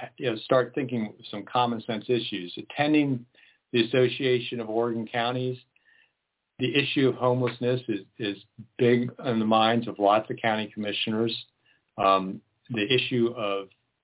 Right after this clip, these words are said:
um, how to deal with Measure one ten and, uh, addiction and mental health issues across this state is big on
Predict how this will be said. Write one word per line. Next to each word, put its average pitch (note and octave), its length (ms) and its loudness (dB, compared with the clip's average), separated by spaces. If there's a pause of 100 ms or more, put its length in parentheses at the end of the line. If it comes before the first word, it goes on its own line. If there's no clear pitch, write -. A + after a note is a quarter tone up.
um, F2+ 400 -8 (580)
how A#2+ 180 2
to A#2+ 140 2
deal A#2 320 2
with A2 240 -2
Measure A2+ 340 -2
one G#2+ 280 -4 (100)
ten A2 420 -2 (100)
and, F#2+ 420 -2 (580)
uh, G2 160 0 (100)
addiction A2+ 840 0
and F#2+ 320 -6
mental A2 300 -2
health A2+ 320 0
issues G#2+ 400 -2
across G#2 460 0
this G2+ 240 -6
state A2 360 -2 (200)
is F#2+ 180 -4 (260)
big G#2+ 200 2
on G2+ 340 2